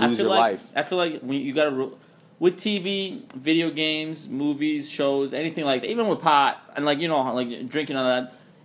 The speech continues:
Speaker 1: it can't be in a, in a, in a, in a way that you just do it. It's gotta be in a way that's reward-, rewarding. So, like, let's just say at the end of a long day, you did everything you could, you accomplished everything you could have in that day. I feel like you, do you think that's okay to, like, sit down and, like, smoke a joint?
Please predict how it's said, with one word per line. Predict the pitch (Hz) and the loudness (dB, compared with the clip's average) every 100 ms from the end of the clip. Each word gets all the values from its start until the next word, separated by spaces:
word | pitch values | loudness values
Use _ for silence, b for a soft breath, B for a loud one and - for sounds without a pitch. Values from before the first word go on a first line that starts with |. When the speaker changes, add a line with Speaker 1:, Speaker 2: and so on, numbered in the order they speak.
| _ | _
Speaker 1:
it | 190 180 | -2 -2
can't | 214 226 226 185 | 2 2 2 0
be | 214 196 | -2 0
in | |
a, | 170 156 - | 0 -2 -2
in | 151 | 0
a, | 147 139 139 | 0 0 -2
in | 147 | 0
a, | 139 123 - - | 2 0 -2 -6
in | 139 | -2
a | 135 | 0
way | 123 147 143 135 | 4 4 4 2
that | 127 | 2
you | 127 | 0
just | 120 117 117 113 | 0 -6 -6 2
do | 135 156 | 4 6
it. | 160 - - - _ _ - - | 2 -2 -20 -20 _ _ -20 -8
It's | 135 | 2
gotta | 175 180 | 2 4
be | 180 | 2
in | |
a | 147 | 2
way | 156 | 2
that's | 147 117 | 2 0
reward-, | 120 117 127 127 104 | -2 2 2 2 0
rewarding. | 120 123 143 135 101 | 0 2 4 2 -2
So, | - | -2
like, | 139 139 | 0 2
let's | 175 185 | 2 0
just | 175 | 0
say | |
at | 170 | 0
the | 127 - | 0 0
end | 180 208 208 | 0 0 -2
of | 208 | 0
a | 185 | 2
long | 180 180 165 | 2 2 2
day, | 156 160 | 2 2
you | 135 131 | 0 0
did | 160 175 | 0 0
everything | 147 180 185 190 196 | 2 0 0 -2 -2
you | 175 | -4
could, | - 170 | 0 0
you | 147 | 0
accomplished | 143 170 160 175 160 - - | -2 -4 -2 -4 -6 -10 -2
everything | 175 175 185 190 175 | 0 0 -4 -4 -4
you | |
could | 165 185 | -2 0
have | 170 139 | 0 0
in | 135 | 0
that | 127 120 | 0 0
day. | 131 123 127 B B B | -2 0 -4 B B B
I | - | -4
feel | 151 175 | 0 0
like | 165 - - - - - | 0 -12 -20 -20 -20 -12
you, | 147 156 | -4 -2
do | 147 | 2
you | 156 | 0
think | 151 175 156 | 0 0 2
that's | 151 | 2
okay | 151 131 - 135 | 0 -4 0 0
to, | 131 | 2
like, | 120 110 | -2 -4
sit | - 117 | -6 -2
down | 131 120 120 | 2 2 0
and, | |
like, | 113 113 - | -4 -8 -14
smoke | - 139 127 | -6 -4 -4
a | 110 | -6
joint? | 98 - | -8 -12